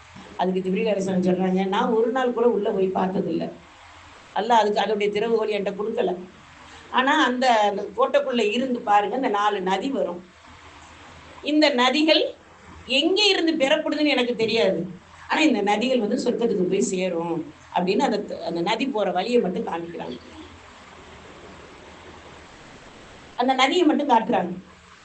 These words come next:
இப்ப காட்டின உறவு, காட்டின உடனே அல்லாஹ்ட்ட கேக்குறாங்க ரசூல் ஸல்லல்லாஹு அலைஹி வஸல்லம், "யா அல்லாஹ்,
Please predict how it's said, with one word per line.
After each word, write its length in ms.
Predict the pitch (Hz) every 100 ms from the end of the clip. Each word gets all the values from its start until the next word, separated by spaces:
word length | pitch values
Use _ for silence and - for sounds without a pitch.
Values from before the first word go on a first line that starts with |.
| -
இப்ப 220 | 302 320
காட்டின 420 | 320 285 359 349 320
உறவு, 360 | 277 277 269 240
காட்டின 420 | 240 233 277 294
உடனே 440 | 269 247 262 262 262 302 311 - - - - - -
அல்லாஹ்ட்ட 320 | 254 285 285 240
கேக்குறாங்க 380 | 247 254 233 214
ரசூல் 240 | 190 -
ஸல்லல்லாஹு 240 | 240 214 190
அலைஹி 120 | 190
வஸல்லம், 220 | 196 185 190
"யா 260 | 214 202
அல்லாஹ், 300 | 202 196 247